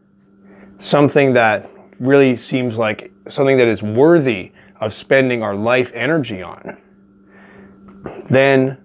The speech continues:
we can really let the energy flow, and it can just be smoothly flowing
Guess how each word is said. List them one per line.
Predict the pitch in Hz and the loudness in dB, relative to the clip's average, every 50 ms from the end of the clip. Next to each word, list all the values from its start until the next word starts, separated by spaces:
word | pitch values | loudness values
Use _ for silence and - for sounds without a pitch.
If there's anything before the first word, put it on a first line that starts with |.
| _ - | _ -8
we | - 120 120 | -6 -6 -6
can | 117 - 117 107 104 | -4 -4 -4 -4 -4
really | 110 120 139 151 151 139 143 135 131 123 120 | -2 2 4 4 4 4 4 0 0 -4 -6
let | 127 120 120 120 117 117 | -8 -6 -4 -4 -4 -4
the | - 120 113 | -6 -6 -6
energy | 117 117 113 101 104 107 | -6 -6 -6 -8 -8 -10
flow, | 98 - - - 117 117 113 107 98 95 92 82 - _ - - - - _ - | -12 -12 -10 -6 -4 -2 0 0 -2 -4 -6 -10 -14 _ -20 -20 -20 -20 _ -6
and | 113 113 113 | -4 -2 -2
it | 113 110 | -2 -2
can | - 127 117 | -2 -2 -2
just | 110 113 - - | -2 -2 -4 -2
be | - 120 113 110 107 - - - _ - | -2 0 0 0 0 -2 -8 -20 _ -18
smoothly | - - - - 143 147 151 147 139 143 139 123 | -14 -8 -2 2 4 6 6 6 6 4 2 2
flowing | - - - - 127 123 123 127 127 123 120 120 117 113 - | 0 -6 -6 0 2 2 4 4 4 2 0 -2 -4 -8 -14